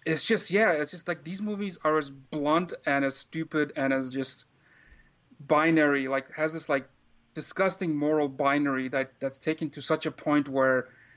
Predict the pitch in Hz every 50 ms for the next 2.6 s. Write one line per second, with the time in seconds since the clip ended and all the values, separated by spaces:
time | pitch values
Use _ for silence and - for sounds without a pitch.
0 | _ _ _ _ _ _ _ _ _ _ _ _ _ _ - 156 147 147 - 139
1 | 127 - 151 - 160 151 143 139 143 139 139 131 - 151 147 135 - - 131 120
2 | 127 123 - - 160 156 135 117 - - -